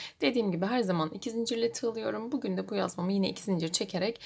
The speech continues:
tığladım. Tığlamamı yaparken Altın Başak marka üç numara yeşil ip kullandım.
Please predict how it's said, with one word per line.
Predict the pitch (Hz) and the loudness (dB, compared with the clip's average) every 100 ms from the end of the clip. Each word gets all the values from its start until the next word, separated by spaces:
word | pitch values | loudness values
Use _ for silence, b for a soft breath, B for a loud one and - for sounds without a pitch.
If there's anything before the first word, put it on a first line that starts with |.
| B B | B B
tığladım. | - 240 196 175 202 254 | 2 4 4 2 2 2
Tığlamamı | 285 269 262 254 | 6 6 4 2
yaparken | 254 247 247 233 208 | 2 0 0 0 2
Altın | - 208 226 214 | 2 2 0 0
Başak | 202 190 185 | 2 2 2
marka | 170 165 170 | 2 2 2
üç | - - - | 0 0 0
numara | 185 170 185 | 2 4 4
yeşil | 196 185 - 202 | 4 4 2 0
ip | - - | -6 -6
kullandım. | 180 170 151 147 196 | -2 2 0 0 -4